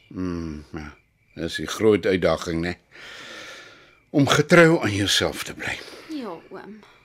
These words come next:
Speaker 1: So, Annetjie, weet jy wie Ampie se vriende is hier op Donkerpos? Het hy ooit vriende?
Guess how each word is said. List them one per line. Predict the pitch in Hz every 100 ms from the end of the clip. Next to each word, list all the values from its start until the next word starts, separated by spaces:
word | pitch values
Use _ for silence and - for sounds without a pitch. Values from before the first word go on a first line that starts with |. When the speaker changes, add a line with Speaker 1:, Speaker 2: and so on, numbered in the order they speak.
| _ _ _ - - - - - - - _
Speaker 1:
So, | - 208
Annetjie, | 190 240 233 214 220 - _ _ _ _ _ _
weet | - 123 214 247 -
jy | 208 180
wie | 147 202 180
Ampie | 196 180 160
se | -
vriende | - 104 92 156 214
is | 202 - - -
hier | - 139
op | 175 170 -
Donkerpos? | 110 160 175 226 240 - - - - _ _ _ _ - 65
Het | 110 104 -
hy | 262
ooit | 226 123
vriende? | - - -